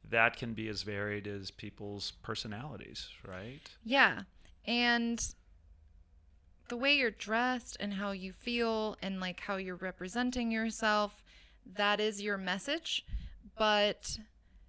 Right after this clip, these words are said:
Speaker 2: I think that the next step in <laughs> humanity is speaking to one another.
Speaker 1: Right.
Speaker 2: So what does that mean for that person? Does that cleavage mean I stand strong in my body and my sexuality and my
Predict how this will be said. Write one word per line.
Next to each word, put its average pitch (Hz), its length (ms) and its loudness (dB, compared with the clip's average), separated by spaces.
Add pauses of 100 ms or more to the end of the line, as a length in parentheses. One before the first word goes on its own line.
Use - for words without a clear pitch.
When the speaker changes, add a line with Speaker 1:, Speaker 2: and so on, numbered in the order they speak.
(840)
Speaker 2:
I 202 80 -2
think 196 380 -6 (100)
that 180 480 0 (120)
the 196 80 -6
next 180 400 -2
step 151 360 0 (340)
in 175 220 0
<laughs> 170 140 0
humanity 170 840 0 (340)
is 220 160 2
speaking 180 680 0
to 208 160 0
one 170 260 0
another. 117 480 -2 (100)
Speaker 1:
Right. 87 120 -6 (120)
Speaker 2:
So 214 760 4
what 202 260 2
does 190 120 -8
that 196 200 0
mean 202 280 -2
for 185 240 -4
that 175 220 -4
person? 226 420 -4
Does 170 140 -12
that - 200 -6
cleavage 180 540 -4
mean 170 680 -2
I 165 140 -2
stand 160 360 -6
strong 160 680 -4
in 202 180 -4
my 202 140 -4
body 202 420 -4
and 202 120 -4
my 202 100 -2
sexuality 196 1040 -2
and 185 220 -4
my 180 340 -2